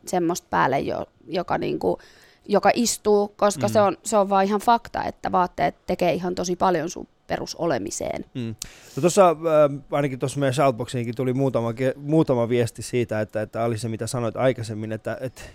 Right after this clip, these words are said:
Speaker 2: jos nykyään tekisi jotakin se vastaavanlaista, niin se herättäisi samanlaista huomiota. Ja se on itse asiassa ihan totta.
Speaker 1: Mm.
Speaker 2: Mä oon siinä mielessä vähän väärässä, koska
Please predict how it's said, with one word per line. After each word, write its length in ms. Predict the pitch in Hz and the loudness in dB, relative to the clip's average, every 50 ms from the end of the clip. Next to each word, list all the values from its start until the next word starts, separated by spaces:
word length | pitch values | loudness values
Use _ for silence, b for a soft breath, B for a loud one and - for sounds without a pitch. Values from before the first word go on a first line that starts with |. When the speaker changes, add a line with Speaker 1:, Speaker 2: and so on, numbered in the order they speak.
| _ - | _ -10
Speaker 2:
jos 200 | 123 120 107 - | -8 -6 -4 -2
nykyään 460 | 143 139 131 - - 127 110 101 107 107 | 0 0 0 0 0 -2 0 -2 -2 -4
tekisi 360 | 107 104 - 107 - - 110 | -6 -10 -10 -10 -12 -10 -10
jotakin 280 | 101 - 104 101 107 | -10 -10 -10 -12 -12
se 120 | - - 110 | -10 -8 -6
vastaavanlaista, 680 | 104 104 - - 113 107 104 104 104 104 110 - - 120 | -6 -6 -6 -8 -8 -8 -6 -4 -4 -4 -6 -8 -8 -10
niin 100 | 113 101 | -10 -6
se 100 | 113 110 | -4 -4
herättäisi 380 | 117 107 104 - - 117 113 - | -2 -4 -4 -6 -6 -8 -8 -6
samanlaista 440 | 131 110 104 104 107 104 - - 107 | -6 -6 -6 -6 -6 -8 -8 -8 -6
huomiota. 420 | 113 117 110 107 110 101 - 110 B B B B B B | -2 -2 -2 -2 -4 -6 -8 -10 B B B B B B
Ja 60 | 139 131 | -4 -2
se 80 | 208 | 0
on 80 | 262 226 | 0 0
itse 160 | 190 - 208 | -2 -4 -6
asiassa 120 | - - | -4 -2
ihan 140 | 196 190 185 | 0 0 0
totta. 340 | - - - - - 101 - - - - - | 2 0 0 0 -2 -14 -14 -14 -14 -8 -4
Speaker 1:
Mm. 60 | 254 | -2
Speaker 2:
Mä 140 | 254 269 123 | 0 0 0
oon 100 | 127 120 | 0 0
siinä 220 | 170 160 135 110 | 0 0 0 0
mielessä 380 | 110 110 104 107 110 - 117 117 | -2 -2 -4 -6 -6 -8 -6 -6
vähän 160 | 120 127 123 | -4 -2 0
väärässä, 360 | 135 127 117 107 113 - 120 | 2 2 2 0 -2 -6 -8
koska 300 | 113 117 - - - 113 | -8 -8 -8 -8 -8 -10